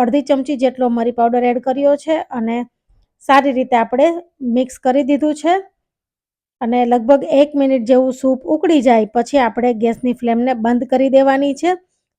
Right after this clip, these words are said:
તો ફ્રેન્ડ્સ, એકદમ સરસ ટેસ્ટી એવું આપણું મિક્સ વેજીટેબલ સૂપ તૈયાર છે. આ સૂપ તમે ગરમ ગરમ સવારમાં પણ પી શકો છો અથવા તો બપોરે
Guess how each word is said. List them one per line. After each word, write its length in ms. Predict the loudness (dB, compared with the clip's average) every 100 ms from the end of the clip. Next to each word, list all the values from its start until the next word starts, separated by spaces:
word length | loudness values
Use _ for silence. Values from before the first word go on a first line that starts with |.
| -2
તો 100 | -2 2
ફ્રેન્ડ્સ, 300 | 2 2 -2 -6 -2
એકદમ 300 | -2 4 2 4
સરસ 260 | 2 2 0
ટેસ્ટી 480 | 0 0 2 -2 2
એવું 200 | 2 4
આપણું 340 | 2 2 2 2
મિક્સ 220 | 0 -2 -2
વેજીટેબલ 480 | -2 0 0 0 -2
સૂપ 140 | -2 -4 -2
તૈયાર 320 | 2 4 2 0
છે. 160 | -4 -6 _ _ _ _
આ 140 | -4 -4
સૂપ 220 | -2 -4 -2
તમે 200 | 0 0 2
ગરમ 220 | 0 2 2
ગરમ 200 | 2 0 -2
સવારમાં 440 | 0 0 0 -2
પણ 180 | -4 -4
પી 120 | -6 -4
શકો 240 | -2 -2 0
છો 120 | -2 -2
અથવા 240 | -2 -2 -2
તો 80 | -2
બપોરે 440 | -2 -2 0 2